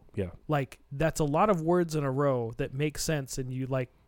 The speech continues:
Speaker 2: click that fifteen second button and listen to it again, and it'll make sense the second time.
Speaker 1: Yep.
Speaker 2: But, like, it's, that's the whole thing, is, like, you, you just see more of what you want.
Speaker 1: Mm-hmm.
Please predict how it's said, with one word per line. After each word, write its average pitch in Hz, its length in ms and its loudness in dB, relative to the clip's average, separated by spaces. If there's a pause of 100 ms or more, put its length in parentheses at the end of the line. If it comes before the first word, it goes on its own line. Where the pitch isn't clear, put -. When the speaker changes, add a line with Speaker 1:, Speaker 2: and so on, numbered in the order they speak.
(340)
Speaker 2:
click - 280 0
that 170 200 2
fifteen 160 360 -4
second 147 340 -2
button 135 260 -4
and 131 100 -4
listen 139 280 -2
to 143 140 -4
it 131 80 -4
again, 131 260 -4
and 127 100 -6
it'll 120 200 -6
make 127 180 -6
sense 135 320 -6
the 123 80 -8
second 123 280 -6
time. 117 300 -8 (160)
Speaker 1:
Yep. 104 240 4
Speaker 2:
But, 175 220 4
like, 139 320 0 (540)
it's, - 440 0 (1500)
that's 170 340 0
the 185 100 2
whole 160 180 0
thing, 196 280 -2
is, 143 240 -2
like, 143 220 -2 (420)
you, 180 360 2
you 160 160 0
just 160 220 -2
see 180 200 -2
more 147 240 0
of 131 120 -4
what 143 220 -6
you 135 60 -4
want. 123 420 -8
Speaker 1:
Mm-hmm. 110 160 0